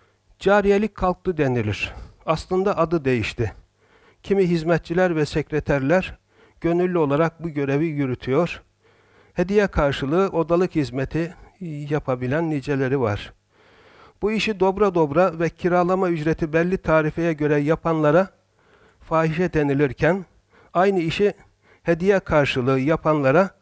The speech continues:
bayan arkadaş, hanımefendi, metres, sanatçı denilebiliyor. Esir pazarlarının yerini güzellik yarışmaları, mankenlik ajansları, barlar, pavyonlar, magazin sayfaları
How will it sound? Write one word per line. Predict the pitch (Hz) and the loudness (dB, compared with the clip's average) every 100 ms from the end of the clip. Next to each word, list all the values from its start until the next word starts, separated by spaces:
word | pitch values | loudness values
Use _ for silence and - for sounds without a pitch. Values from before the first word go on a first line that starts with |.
| _ _ _ _ _ - | _ _ _ _ _ -2
bayan | 190 190 | 0 2
arkadaş, | 170 131 - 120 165 - | 2 0 0 0 0 0
hanımefendi, | 170 185 170 139 117 107 147 | 0 0 2 -2 -2 -2 0
metres, | 160 180 - 143 - - _ _ _ _ _ _ | 0 0 0 -2 -2 -12 _ _ _ _ _ _
sanatçı | - - 196 185 - 185 131 - _ - | -10 -2 0 0 0 -2 -4 -8 _ -4
denilebiliyor. | 135 120 117 104 101 107 - - - - _ _ _ _ _ _ _ _ _ | -2 -2 -4 -4 -8 -8 -10 -14 -18 -20 _ _ _ _ _ _ _ _ _
Esir | 175 - 220 | -2 0 0
pazarlarının | - 185 180 185 185 180 180 | 2 2 2 2 2 2 2
yerini | 170 180 165 202 | 2 2 2 2
güzellik | 190 160 170 185 185 196 - | 0 -4 0 2 2 -2 -2
yarışmaları, | 147 131 - 131 123 120 170 | -2 -2 -2 0 0 0 0
mankenlik | 170 170 - 175 180 - | 0 -2 -2 0 0 -2
ajansları, | 143 131 127 113 123 117 165 - _ _ - _ - | -2 0 -2 -4 -2 0 0 -2 _ _ -20 _ -2
barlar, | 170 170 165 175 - | 0 2 2 0 0
pavyonlar, | 160 156 156 151 143 160 | 0 0 0 0 0 0
magazin | 151 151 160 165 | -2 -2 -2 -2
sayfaları | 175 - 139 - 127 117 117 170 | -4 -2 -2 0 -2 -2 -2 -2